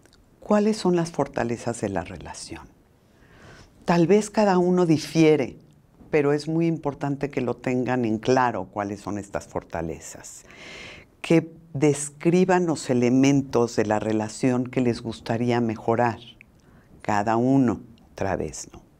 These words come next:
Enlistar tres maneras en que podría cambiar cada quien para mejorar los elementos de la relación que quieren mejorar.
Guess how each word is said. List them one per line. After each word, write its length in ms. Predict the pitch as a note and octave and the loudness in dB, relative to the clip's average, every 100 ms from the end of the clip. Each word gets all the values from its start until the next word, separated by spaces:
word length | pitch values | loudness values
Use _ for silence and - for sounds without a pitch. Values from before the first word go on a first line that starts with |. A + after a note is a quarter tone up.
| _ - - - - - - | _ -20 -18 -16 -18 -10 2
Enlistar 640 | E3+ F3+ F#3 - A3+ A3 - | 4 4 2 0 -2 -2 -4
tres 440 | G#3 G#3+ G#3+ - | 2 2 2 -2
maneras 960 | G3+ E3 D3+ C#3+ B2+ C3 C#3 - - - _ - | 0 0 2 2 2 0 -4 -10 -10 -14 _ 0
en 140 | D3 | 2
que 160 | C#3 C#3+ | 2 -2
podría 580 | - C3+ C#3+ D3+ D3+ C#3 | 2 0 2 0 0 0
cambiar 580 | C3 B2+ B2 A#2 E2+ - - _ _ _ - | -4 -4 2 2 0 -8 -20 _ _ _ -6
cada 260 | E3+ F3 E3 | -2 -2 -4
quien 480 | - B2 G#2+ G#2+ - - - - - | -2 0 0 -6 -14 -20 -20 -12 -2
para 220 | C#3+ C3+ | 0 2
mejorar 600 | C#3 C3+ - C#3+ C#3+ D3 | 0 -2 -2 0 2 2
los 220 | D#3+ D#3+ | -2 -4
elementos 640 | C#3 B2+ A#2+ A#2+ A#2+ A#2+ B2+ | -4 -2 -2 -2 -2 -4 -2
de 100 | A2 | -2
la 140 | G2 | -2
relación 580 | F2+ G2 F#2+ - A2+ A2+ | -4 -6 -6 -4 -4 -4
que 260 | - A2 | -6 -8
quieren 400 | - A2+ G#2+ F#2 | -2 0 0 -2
mejorar. 420 | E2 - C2 - | -6 -6 -8 -8